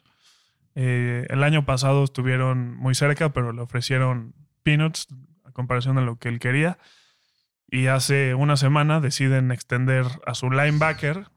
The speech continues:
que con todo respeto valió madre en el partido, la neta.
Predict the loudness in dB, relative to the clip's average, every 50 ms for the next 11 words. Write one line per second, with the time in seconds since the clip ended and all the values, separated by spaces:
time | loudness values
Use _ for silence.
0 | -12 -8 -8 -8 -8 -10 -16 -18 -20 -20 _ -18 -12 -4 -2 0 0 0 0 -2
1 | 0 -2 -2 0 0 0 0 0 -2 -6 -10 _ _ _ _ _ _ _ _ _
2 | _ _ _ _ -10 -8 -4 -2 0 2 2 4 4 4 4 2 2 2 0 0
3 | -2 -2 -4 -4 -6 -2 0 0 2 2 0 -2 -4 -8 -6 -4 -2 -2 -4 -4
4 | -8